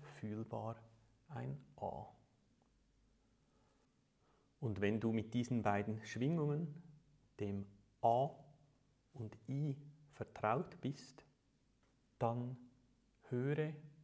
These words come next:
und fühle immer entspannter. Lass dieses I immer müheloser in dir schwingen. Stelle dabei sicher,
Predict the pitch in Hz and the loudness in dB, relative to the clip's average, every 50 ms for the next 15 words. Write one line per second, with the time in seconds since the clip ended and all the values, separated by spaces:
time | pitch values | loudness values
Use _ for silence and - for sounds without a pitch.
0 | - - - 131 117 - - - - - 143 147 160 160 156 156 156 143 156 151 | -20 -10 -8 -8 -8 -8 -10 -12 -6 -2 -2 0 0 0 0 0 -2 -4 -8 -12
1 | - - - 135 135 143 151 160 - 151 135 127 127 - - - 107 104 101 110 | -18 -8 -4 0 2 2 2 2 0 0 -2 -4 -4 -6 -6 -4 -4 -2 -2 -4
2 | 110 107 - - - - - - - _ _ _ _ _ _ _ _ _ _ _ | -8 -10 -12 -12 -12 -12 -12 -16 -20 _ _ _ _ _ _ _ _ _ _ _
3 | _ _ _ _ _ _ _ _ _ _ _ _ - - _ _ _ _ _ - | _ _ _ _ _ _ _ _ _ _ _ _ -20 -20 _ _ _ _ _ 0
4 | 113 123 143 156 - - - - - - - - _ _ _ _ - 120 110 107 | 2 2 2 2 0 -4 -8 -10 -12 -16 -20 -20 _ _ _ _ -8 -8 -8 -6
5 | - - 113 - - - - - - - - - 147 151 156 175 175 - - - | -8 -10 -10 -10 -12 -14 -16 -18 -20 -16 -8 -4 -2 -2 -2 -2 -4 -8 -12 -16
6 | - - - 170 175 170 147 127 123 120 131 143 151 147 131 120 120 123 131 - | -14 -10 -6 -4 -4 -2 -2 0 0 0 2 2 2 2 0 0 -2 -4 -4 -4
7 | - - 127 - - - - _ _ _ _ _ - - 135 139 139 139 127 123 | -6 -6 -8 -8 -8 -14 -20 _ _ _ _ _ -4 -2 0 0 0 0 -2 -2
8 | 120 - - 110 113 120 139 143 131 135 147 147 - - - - - - - _ | -2 -4 -4 -4 -2 0 0 0 0 0 -2 -4 -6 -12 -18 -18 -20 -20 -20 _
9 | _ _ _ _ - - - - 113 117 120 117 113 107 - 107 101 101 101 - | _ _ _ _ -18 -10 -4 -2 0 0 0 0 0 -2 -4 -4 -6 -6 -8 -10
10 | - - - - - 185 - - - - | -12 -14 -8 -4 -4 -4 -4 -2 -2 -4